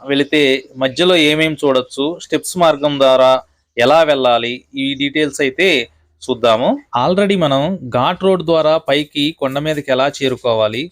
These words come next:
కొండ మీదకి వెళ్ళిన తర్వాత అక్కడ ఏమేం చూడాలి అనేది డీటెయిల్ గా వీడియో అయితే అప్‌లోడ్ చేయటం జరిగింది.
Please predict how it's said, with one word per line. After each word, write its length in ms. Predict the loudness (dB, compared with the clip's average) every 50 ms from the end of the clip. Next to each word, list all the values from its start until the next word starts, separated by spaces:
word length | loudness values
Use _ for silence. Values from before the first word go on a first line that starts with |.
| _ -8
కొండ 200 | -6 -4 -2 0
మీదకి 340 | 0 0 0 -2 -2 -2
వెళ్ళిన 240 | 0 0 0 0 -2
తర్వాత 440 | -2 -2 0 2 0 0 0 0 0 0 0 0 -2 -2
అక్కడ 240 | -6 -6 -4 -2 0
ఏమేం 320 | 0 0 0 -2 -2 -4
చూడాలి 520 | -4 -2 -2 0 2 2 0 0 0 -2 -2
అనేది 460 | -2 -2 -2 -4 -4 -2 -4 -4 -4
డీటెయిల్ 640 | -6 -6 -4 -4 -4 -4 -2 -2 -2 0 0 -2 0 0
గా 80 | 0 0
వీడియో 400 | 0 0 0 0 0 2 2 2
అయితే 260 | 0 0 0 0 -2
అప్‌లోడ్ 420 | -2 -2 -2 -4 -4 -4 -2 -4
చేయటం 260 | -6 -4 -4 -6 -6
జరిగింది. 520 | -6 -6 -6 -6 -10 -12 -8 -4 -4 -4